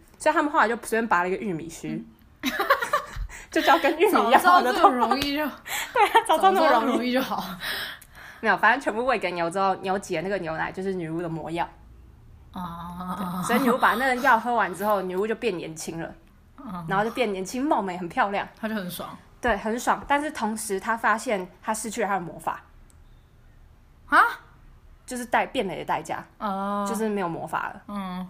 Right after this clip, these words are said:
Speaker 1: 对。所以到这边呢，上半场就差不多结束了。上半场结束的时候呢，也是跟一开始一样，所有人都出来唱了一首歌，叫做Ever After。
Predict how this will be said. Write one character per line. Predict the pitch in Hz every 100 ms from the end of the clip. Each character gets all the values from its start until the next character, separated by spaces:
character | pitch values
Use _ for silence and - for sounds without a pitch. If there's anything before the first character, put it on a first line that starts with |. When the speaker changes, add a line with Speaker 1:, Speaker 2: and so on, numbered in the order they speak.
| -
Speaker 1:
对。 | - - - - - - - -
所 | - 247
以 |
到 | 220 392
这 | 294
边 | 262 254
呢， | 226
上 | 226 254
半 | 240 202
场 | 175
就 | 185
差 | 208
不 | 180
多 | 180
结 | 170 165
束 | -
了。 | - - - -
上 | - 311
半 | 320
场 | 254 196
结 | 202 196
束 | 269
的 | 214 190
时 | 190
候 | 208
呢， | 180 170
也 | 175 196
是 | 233
跟 | 254 277
一 |
开 | 285 269
始 | 254
一 | 175
样， | 185 - - - -
所 | - 285
有 | 294
人 | 208
都 | 202
出 | 233 294
来 | 208
唱 | 269 208
了 |
一 | 190
首 | 190
歌， | - 180
叫 | 180 175
做 | 175 -
Ever | 196 190 -
After。 | 180 180 - -